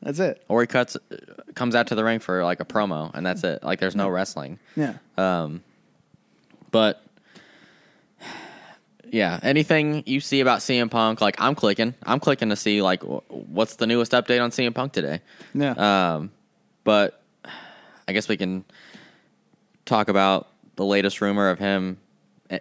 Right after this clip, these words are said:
Speaker 2: being in talks with W W E. That was the first thing that I saw, fr-, f-, uh, I guess it was Friday, Friday morning. And everything, just everything I was scrolling through on Facebook,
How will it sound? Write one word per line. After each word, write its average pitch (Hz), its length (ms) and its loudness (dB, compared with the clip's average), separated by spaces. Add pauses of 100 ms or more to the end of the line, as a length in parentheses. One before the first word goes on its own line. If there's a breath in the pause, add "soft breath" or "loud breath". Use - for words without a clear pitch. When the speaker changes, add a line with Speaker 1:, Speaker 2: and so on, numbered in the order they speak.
(120)
Speaker 2:
being 117 240 4
in 107 120 2
talks - 680 0
with 101 160 -6
W 107 180 4
W 98 200 2
E. 104 260 2
That 101 100 2
was 98 120 0
the 104 80 -4
first 110 260 0
thing 110 200 2
that 101 100 4
I 101 80 2
saw, 98 420 2
fr-, - 280 -4
f-, - 300 -20
uh, 90 400 2
I - 20 -8 (180)
guess 104 140 -4
it - 60 -10
was 92 80 -8
Friday, 98 400 2 (560 loud breath)
Friday 117 300 2
morning. 101 420 0 (600)
And 101 440 0 (1400)
everything, 104 540 -2
just - 180 -12
everything 110 500 0 (760)
I 110 220 2
was 101 160 -2
scrolling 101 300 2
through 95 120 -4
on 85 100 -4
Facebook, 92 640 -2